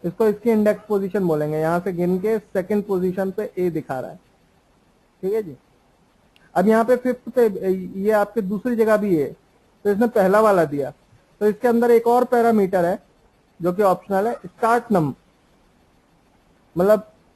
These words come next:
कहाँ से start करना है। अब हम second को छोड़ देते हैं, third से start करते हैं, बारहवें number पे है,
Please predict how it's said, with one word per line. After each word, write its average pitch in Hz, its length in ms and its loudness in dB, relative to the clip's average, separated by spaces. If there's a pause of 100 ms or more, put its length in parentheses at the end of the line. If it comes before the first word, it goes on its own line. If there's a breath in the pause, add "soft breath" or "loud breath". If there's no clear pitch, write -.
(100)
कहाँ 220 220 4
से 233 160 4
start 214 280 2
करना 147 280 -4
है। 139 140 -10 (460)
अब 202 120 4
हम 226 120 6
second 233 360 0
को 240 100 0
छोड़ 208 240 0
देते 214 220 0
हैं, 240 80 2
third 190 380 0
से 214 140 2
start 160 340 0
करते - 280 -6
हैं, 151 100 -16 (2750)
बारहवें 185 340 4
number 135 300 0
पे - 140 -10
है, 156 160 -16